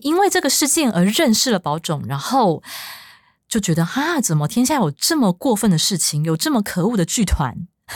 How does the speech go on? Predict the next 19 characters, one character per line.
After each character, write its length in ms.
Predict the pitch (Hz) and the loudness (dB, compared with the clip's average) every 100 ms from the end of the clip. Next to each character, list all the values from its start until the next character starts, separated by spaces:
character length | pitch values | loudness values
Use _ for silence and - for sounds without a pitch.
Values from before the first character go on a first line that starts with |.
| - _ | -18 _
的 100 | 180 | -6
朋 280 | 175 185 165 | -2 0 2
友 140 | 196 | 0
们， 360 | 147 139 160 196 _ _ - - - - _ | -2 -6 -8 -10 _ _ -20 -20 -20 -20 _
希 160 | - 214 | -4 0
望 160 | 220 | 0
你 80 | 151 | 0
可 180 | - 196 | -2 0
以 80 | 196 | 0
去 200 | - 196 | 0 -2
参 260 | - 339 | 0 -2
考 200 | 381 240 | 0 0
一 60 | 196 | 2
下 240 | 320 320 - | 2 0 0
Nanami 520 | 175 214 247 254 233 | 2 2 2 0 -2
Hiroki 400 | - 247 226 185 | -2 -2 0 -2
さ 300 | 170 175 151 | -2 0 0
ん 120 | 143 - _ _ _ _ | -2 -10 _ _ _ _
的 280 | - 147 - | -4 -4 -4